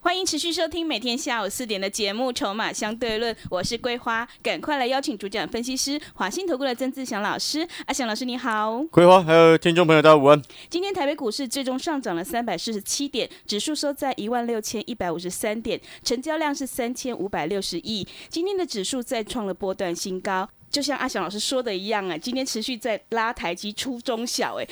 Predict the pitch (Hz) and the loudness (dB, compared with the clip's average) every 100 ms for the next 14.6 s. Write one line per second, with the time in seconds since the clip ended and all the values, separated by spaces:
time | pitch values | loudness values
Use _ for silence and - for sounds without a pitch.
0 | - 359 381 370 349 311 254 - 240 214 | -8 -4 -2 -2 -2 -2 -2 -4 -4 -2
1 | 294 262 226 233 254 240 160 175 156 185 | 0 0 -2 -2 -4 -6 -4 -2 -2 -4
2 | - 214 214 233 196 175 135 - - 170 | -4 -4 -2 -4 -2 -2 -4 -4 -4 -4
3 | 156 240 - 143 147 139 160 170 160 147 | -4 -6 -4 0 0 4 4 6 4 4
4 | 143 143 - - 139 139 147 127 135 107 | 0 0 -6 -2 2 4 4 2 0 -2
5 | _ _ - - - 117 107 98 - 143 | _ _ -20 -12 -2 0 2 -2 -2 -2
6 | 143 135 131 113 101 117 120 117 120 117 | 2 2 2 0 0 -2 -2 -2 0 0
7 | 107 - 98 90 82 110 110 139 135 139 | -2 -2 -2 -2 -6 -4 -4 -2 0 2
8 | 117 101 101 - _ - - 160 156 143 | 2 0 -6 -10 _ -14 0 6 6 8
9 | 139 131 127 127 160 156 131 131 127 147 | 6 6 2 2 0 2 2 2 0 -2
10 | 120 110 127 120 117 - 82 80 _ 113 | 0 0 0 0 -2 -2 -6 -8 _ -2
11 | 107 104 107 - 131 127 127 123 117 123 | 0 0 0 0 0 0 -2 -2 -2 -4
12 | - 98 92 104 98 113 113 90 90 - | -2 -4 -4 -4 -2 -2 -2 -2 -4 -4
13 | 90 90 78 - - - 110 113 123 113 | -6 -6 -8 -6 0 0 0 0 0 0
14 | 98 107 107 101 92 | -2 0 0 -2 -4